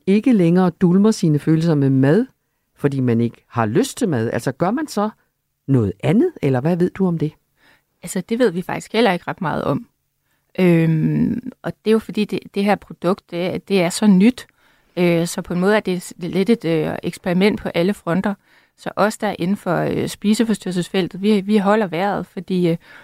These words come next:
Speaker 2: øh, vi er nervøse af alle mulige grunde. Øh,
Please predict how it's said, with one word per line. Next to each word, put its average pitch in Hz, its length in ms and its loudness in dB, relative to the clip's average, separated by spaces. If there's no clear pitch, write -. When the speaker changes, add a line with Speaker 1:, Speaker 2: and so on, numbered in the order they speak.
Speaker 2:
øh, 180 200 -2
vi 202 240 2
er 147 320 -2
nervøse 180 460 -2
af - 60 -8
alle 247 120 2
mulige 190 280 0
grunde. 175 360 -6
Øh, 165 300 0